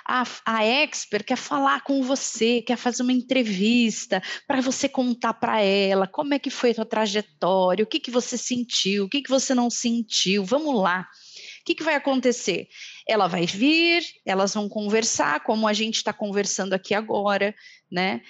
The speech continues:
Vai ficar, como não vai, como não é ao vivo, por exemplo, ela vai ficar mais tranquila, vai falar tudo o que ela tem pra dizer,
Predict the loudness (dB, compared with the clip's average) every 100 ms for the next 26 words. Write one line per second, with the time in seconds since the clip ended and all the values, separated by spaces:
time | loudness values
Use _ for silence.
0 | -20 -20 _ _ -4 0 0 0 -2 -2
1 | -2 0 -2 -2 0 2 0 2 2 0
2 | 0 -2 0 0 0 2 0 -2 -6 -12
3 | _ -4 0 0 2 2 4 2 0 0
4 | 0 0 -2 0 0 -2 -2 -4 -2 -4
5 | -2 -4 -2 0 2 4 2 0 -14 -6
6 | -2 0 0 2 0 -2 -4 -2 -2 0
7 | 2 0 0 -4 -2 -4 -4 -2 2 4
8 | 2